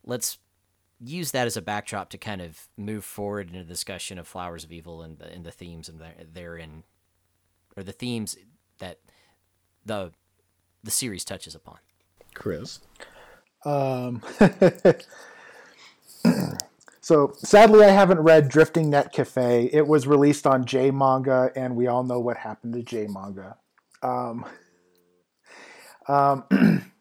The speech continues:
Speaker 3: <clears throat> but from what I have read from Flowers of Evil, Happiness, and,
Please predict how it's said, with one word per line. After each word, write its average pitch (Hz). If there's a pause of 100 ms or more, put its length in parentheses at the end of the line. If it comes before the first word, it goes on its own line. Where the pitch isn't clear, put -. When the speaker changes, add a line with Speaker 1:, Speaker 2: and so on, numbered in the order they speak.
Speaker 3:
<clears throat> -
but 180
from 180
what 196
I 208
have 208
read 165
from 147 (220)
Flowers 151
of 139
Evil, 135
Happiness, 127 (100)
and, 127